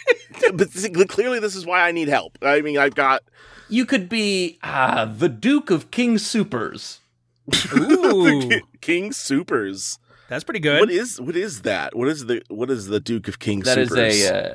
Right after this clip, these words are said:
Speaker 2: uh, that is a Colorado,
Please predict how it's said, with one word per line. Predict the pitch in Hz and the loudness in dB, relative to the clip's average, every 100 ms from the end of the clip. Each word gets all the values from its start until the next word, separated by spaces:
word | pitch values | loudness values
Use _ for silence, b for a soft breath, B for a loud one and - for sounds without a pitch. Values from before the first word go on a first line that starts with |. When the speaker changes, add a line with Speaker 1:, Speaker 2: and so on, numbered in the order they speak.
| - | -12
Speaker 2:
uh, | - _ - | -20 _ -10
that | 107 | -6
is | 101 | -4
a | 82 58 - _ - | -2 -4 -8 _ -16
Colorado, | - 151 170 143 139 127 120 117 104 - | -2 0 2 4 4 2 2 0 -2 -6